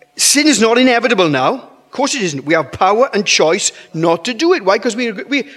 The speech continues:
we're his children. We're his children. And, and the pattern that Jesus lived,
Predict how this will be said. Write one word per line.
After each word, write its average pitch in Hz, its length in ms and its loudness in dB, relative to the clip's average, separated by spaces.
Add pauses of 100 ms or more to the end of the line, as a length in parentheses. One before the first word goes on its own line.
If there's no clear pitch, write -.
we're 269 100 -4
his 220 140 -2
children. 330 500 2 (1040)
We're 269 60 -6
his 254 100 -4
children. 311 320 0 (160)
And, 240 200 -2
and 226 220 -2 (320)
the 185 100 -4
pattern 269 420 -2
that 240 100 2
Jesus 214 920 0
lived, 170 460 -2